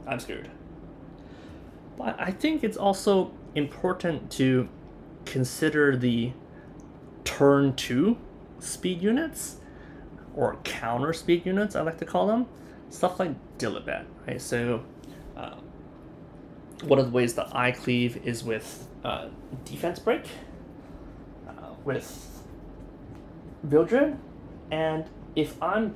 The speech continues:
faced up against a two thirty, two forty Dilibet, when I hit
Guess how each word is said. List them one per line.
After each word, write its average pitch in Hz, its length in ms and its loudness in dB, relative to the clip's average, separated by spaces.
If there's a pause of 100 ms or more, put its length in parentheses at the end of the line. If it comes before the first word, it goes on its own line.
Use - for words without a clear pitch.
faced 180 300 -2
up 175 140 -2
against 135 380 -2
a 117 60 -4 (120)
two 165 220 -2
thirty, 139 480 0 (460)
two 175 240 -2
forty 170 520 4 (480)
Dilibet, 175 640 0 (480)
when 139 180 2
I 135 300 4
hit - 540 0